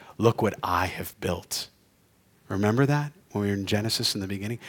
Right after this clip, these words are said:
This tower that they built, they were so proud of, that they were gonna be like the living God. And God did what? He confused their languages, and they had all these.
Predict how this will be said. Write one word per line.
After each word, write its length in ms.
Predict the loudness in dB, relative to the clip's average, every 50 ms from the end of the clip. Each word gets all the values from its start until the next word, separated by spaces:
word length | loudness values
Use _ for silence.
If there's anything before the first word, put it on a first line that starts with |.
| -16 -10 -6
This 160 | -2 -2 -2
tower 460 | -2 -2 0 0 2 2 2 2 2 2
that 160 | 0 -2 -2
they 100 | -2 -4
built, 220 | -4 -4 -6 -6
they 80 | -6 -8
were 100 | -6 -2
so 300 | -2 0 0 0 -2 -4
proud 180 | -4 -4 -4
of, 80 | -4 -6 -8 -12 -10 -4
that 260 | -4 -4 -4 -2 2 6
they 220 | 6 8 8 6
were 200 | 4 2 0 0
gonna 240 | -2 -4 -4 -4 -4
be 160 | -4 -4 -4
like 260 | -4 -6 -8 -10 -12
the 100 | -14 -14
living 320 | -14 -14 -14 -16 -18 -18 -16
God. 380 | -16 -16 -16 -16 -16 -18 -20 -20 _ _ _ _ _ _ _ _ _ _ _ _ _ _ _ _ _ -10 -4
And 160 | -2 2 6
God 220 | 8 8 8 8 6
did 100 | 2 0
what? 320 | 0 -2 -2 -4 -6 -10 -20 _
He 200 | -12 -8 -8 -6
confused 1200 | -4 -4 -4 -4 -4 -6 -10 -10 -10 -6 -2 0 2 2 2 2 0 -2 -4 -6 -8 -10 -12 -14 -18 _ _ _ -4
their 140 | -2 -2
languages, 560 | 0 0 -2 -2 -2 -4 -6 -6 -6 -6 -6 -4
and 80 | -2
they 60 | -2
had 140 | 0 0 2
all 100 | 2 2
these. 160 | 2 2 0